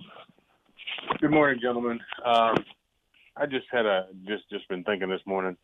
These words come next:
It, it's gonna come down, it's gonna have to come down to people realizing just about,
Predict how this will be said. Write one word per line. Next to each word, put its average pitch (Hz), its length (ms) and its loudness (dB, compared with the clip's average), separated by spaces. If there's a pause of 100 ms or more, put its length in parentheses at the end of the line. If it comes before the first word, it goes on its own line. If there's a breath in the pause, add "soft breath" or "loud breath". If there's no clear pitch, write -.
(1200 loud breath)
It, 139 200 4
it's 131 140 0
gonna 180 240 2
come 151 260 -4
down, 131 220 0
it's 117 80 -10
gonna 151 180 -4
have 135 140 -4
to 113 60 -18
come 117 220 -8
down 110 260 -2
to 104 80 -12
people 101 300 -14
realizing 92 640 0
just 107 200 -2 (120)
about, 101 680 2